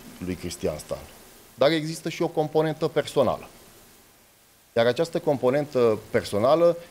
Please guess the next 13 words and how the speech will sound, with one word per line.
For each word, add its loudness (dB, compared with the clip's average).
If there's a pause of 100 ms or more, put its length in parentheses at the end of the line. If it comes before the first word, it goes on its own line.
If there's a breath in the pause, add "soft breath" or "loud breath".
înseamnă 2
experiența -2
mea 0
personală 0
pe -6
care 0
am 2
avut-o 0 (380)
cu -8 (100)
primarul 0 (180)
Daniel -4
Cristian -12
Stan. -20